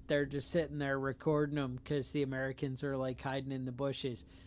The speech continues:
And a scorpion comes up and they're watching it and freaking bites the dude on the wrist and he dies.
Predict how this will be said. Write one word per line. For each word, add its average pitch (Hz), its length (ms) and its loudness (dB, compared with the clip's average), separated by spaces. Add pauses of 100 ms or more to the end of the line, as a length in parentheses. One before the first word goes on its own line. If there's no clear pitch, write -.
(180)
And 139 140 -4
a 131 40 -2
scorpion 143 680 2
comes 131 320 -4
up 131 220 0
and 131 120 -6
they're 131 100 -2
watching 131 460 -2
it 123 120 -6
and 127 100 -14
freaking 123 360 -6
bites 135 320 -2
the 151 100 0
dude 143 260 0
on 131 160 0
the 127 80 -4
wrist 143 400 0
and 143 100 2
he 131 120 2
dies. 135 580 4